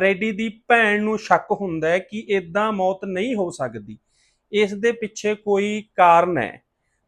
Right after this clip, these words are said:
ਤਾਂ ਜਦੋਂ ਉਸ ਦੀ ਭੈਣ ਨੇ ਤੇ ਉਹਨਾਂ ਦੇ ਪਰਿਵਾਰ ਨੇ ਜ਼ੋਰ ਪਾਇਆ ਕਿ ਇਸ ਦੀ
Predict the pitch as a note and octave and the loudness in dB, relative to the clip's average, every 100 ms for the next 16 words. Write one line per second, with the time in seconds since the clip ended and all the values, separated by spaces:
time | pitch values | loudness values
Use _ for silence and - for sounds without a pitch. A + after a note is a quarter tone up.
0 | - A3 G#3 G#3+ A#3 A#3+ A#3+ - G#3 G3+ | -2 2 2 2 0 0 -2 -4 -2 -2
1 | A3 A3+ - A#3 G#3+ G#3 G#3 G#3 G#3+ G3+ | -4 -10 -2 0 0 -2 -2 -4 -4 -8
2 | _ _ _ G#3 G#3 G#3 A3 G#3+ G#3+ G3 | _ _ _ -2 0 0 -2 -2 -2 0
3 | E3+ D#3+ D#3+ F3 F#3+ F#3 F#3 - _ _ | 2 6 6 4 0 -4 -4 -10 _ _
4 | _ _ C#3+ E3+ G3 G3+ G3+ F#3+ G3 G#3 | _ _ 0 4 4 6 6 6 4 0
5 | A3 A3 A3 G3+ F#3 F#3 G#3+ G#3+ G#3+ | -6 -6 -2 0 0 -6 -6 -6 -8